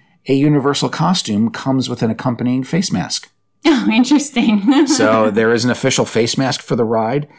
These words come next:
Speaker 1: uh, but the costumes have been released, and if you've seen the Jurassic Park movies,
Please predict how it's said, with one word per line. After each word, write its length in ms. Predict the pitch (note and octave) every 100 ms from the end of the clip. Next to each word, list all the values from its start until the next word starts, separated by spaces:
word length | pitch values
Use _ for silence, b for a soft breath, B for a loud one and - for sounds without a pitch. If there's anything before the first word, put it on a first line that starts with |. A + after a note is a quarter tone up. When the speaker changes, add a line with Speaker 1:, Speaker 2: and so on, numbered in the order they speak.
| B B
Speaker 1:
uh, 280 | - G2+ F#2+
but 180 | F#2 G2
the 80 | F2+
costumes 480 | A#2 C#3 - C3+ A#2+
have 100 | A2
been 160 | A2
released, 540 | G#2 G2+ A2 A2 - -
and 180 | G#2 G2+
if 180 | G2 A2
you've 140 | G2
seen 280 | - C3+ B2+
the 80 | A#2
Jurassic 560 | A2 A2 G#2 - F#2+ -
Park 320 | G2+ F#2 G2+
movies, 640 | A2 B2 A#2+ A#2 A2 -